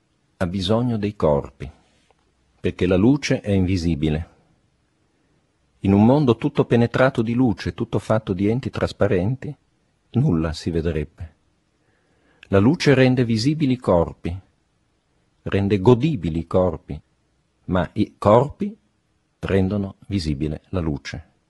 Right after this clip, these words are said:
Luce e corpi si occorrono. E allora termino con una citazione di Shankara, un dialogo famoso.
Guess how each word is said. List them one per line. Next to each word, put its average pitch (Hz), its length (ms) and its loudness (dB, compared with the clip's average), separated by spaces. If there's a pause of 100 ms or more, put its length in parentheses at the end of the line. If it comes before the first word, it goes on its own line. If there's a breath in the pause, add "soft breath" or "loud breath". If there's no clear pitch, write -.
(1400)
Luce - 560 0
e 101 160 -4
corpi 110 680 0 (140)
si - 420 -6 (140)
occorrono. 73 840 -4 (1200 soft breath)
E 101 80 -8
allora 101 260 2
termino 90 760 2 (800)
con 87 220 -2
una 80 380 -2 (800)
citazione 101 720 0
di 76 340 -6
Shankara, 98 840 -2 (920)
un 92 100 0
dialogo 95 420 2
famoso. 92 680 -2